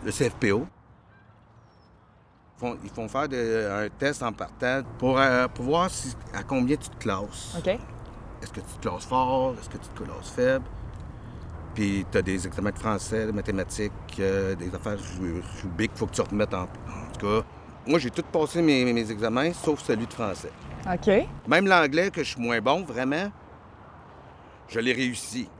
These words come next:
Speaker 2: Cool.
Speaker 1: À soixante-quinze pour cent. Ils m'ont mis sur un, euh, une liste d'attente, mais j'étais comme le deuxième sur la liste d'attente.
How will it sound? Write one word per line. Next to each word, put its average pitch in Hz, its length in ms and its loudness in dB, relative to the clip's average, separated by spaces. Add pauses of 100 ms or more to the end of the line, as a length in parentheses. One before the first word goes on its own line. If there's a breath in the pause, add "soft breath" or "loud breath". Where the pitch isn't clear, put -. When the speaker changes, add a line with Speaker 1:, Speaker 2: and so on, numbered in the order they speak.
(360)
Speaker 2:
Cool. 220 360 4 (100)
Speaker 1:
À 107 140 2
soixante-quinze 123 680 0
pour - 140 -6
cent. 101 240 -6 (1400)
Ils 120 80 2
m'ont 135 160 6
mis 185 280 4 (540)
sur 113 240 -6
un, 120 60 4
euh, 107 960 4
une 120 120 4
liste 135 200 2
d'attente, 101 360 2
mais 101 140 -2
j'étais 113 160 -2
comme 131 220 6
le 131 100 4
deuxième 110 720 2 (280)
sur - 200 -10
la 92 80 -2
liste 90 180 -2
d'attente. 82 300 -2